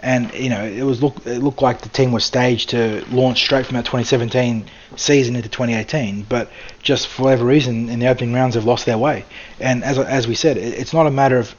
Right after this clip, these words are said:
aptitude and application in the training, uh, component of it all. They're training hard and they're working their asses off, but they're not transferring what they're doing in, in the practice field to when they're playing on, on game day. And it, that's just one of, that's one of the quirks of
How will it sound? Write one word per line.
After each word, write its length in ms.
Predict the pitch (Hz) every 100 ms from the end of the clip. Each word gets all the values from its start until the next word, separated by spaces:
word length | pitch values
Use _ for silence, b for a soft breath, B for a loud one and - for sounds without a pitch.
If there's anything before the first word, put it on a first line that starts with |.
| - -
aptitude 560 | - 147 - 139 - 123
and 80 | 127
application 500 | 120 - 131 - 120
in 80 |
the 60 | 107
training, 420 | 151 180 156 117 -
uh, 300 | 110 107 101
component 400 | - 110 117 107
of 60 | 98
it 80 | 98
all. 220 | - - B B -
They're 140 | 117
training 340 | - 160 165
hard 380 | 120 107 95 101 B B -
and 160 | 117
they're 80 | 113
working 260 | 131 131 127
their 140 | 117
asses 320 | 143 - 107
off, 280 | 95 98 - B B B -
but 180 | 123
they're 100 | 123
not 300 | 131 131 -
transferring 680 | - 135 123 - 123 117 113
what 160 | 110 107
they're 100 | 113
doing 300 | 113 117 110 - - -
in, 160 | - - -
in 100 | 135
the 60 | 117
practice 360 | 147 151 123
field 320 | 127 117 110
to 160 | - 117
when 180 | 117 120
they're 140 | 117
playing 340 | - 127 120 117
on, 340 | 113 110 107 -
on 120 | 120
game 260 | 139 165
day. 160 | 131 - - B B B
And 200 | 117 120
it, 240 | 110 123 131
that's 180 | 165 -
just 160 | -
one 120 | 151
of, 140 | 139 123
that's 200 | 160 -
one 140 | 156
of 100 | 131
the 120 | 120 120
quirks 380 | - 135 -
of 280 | 120 113 -